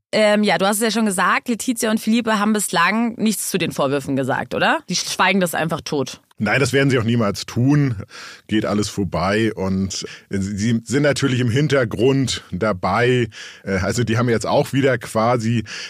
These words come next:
Speaker 2: äh, ihre Pena Fields in Anführungsstrichen bei verschiedenen Medien. Und die sind sie halt zu füttern, ähm, dabei,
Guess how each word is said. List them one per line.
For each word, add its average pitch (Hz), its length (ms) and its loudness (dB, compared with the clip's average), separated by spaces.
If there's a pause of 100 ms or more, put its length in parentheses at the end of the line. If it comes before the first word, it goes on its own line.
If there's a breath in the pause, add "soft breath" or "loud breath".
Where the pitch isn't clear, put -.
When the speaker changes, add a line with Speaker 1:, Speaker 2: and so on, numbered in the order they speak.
Speaker 2:
äh, 107 80 -2
ihre 117 320 0
Pena 123 340 2
Fields 143 540 0
in 117 140 -2
Anführungsstrichen 120 640 0
bei 110 120 2
verschiedenen 113 480 0
Medien. 123 540 2 (340 loud breath)
Und 110 280 0
die 117 120 2
sind 107 200 2
sie 107 100 2
halt 110 160 2
zu 110 80 0
füttern, 110 720 2
ähm, 98 280 0
dabei, 95 560 2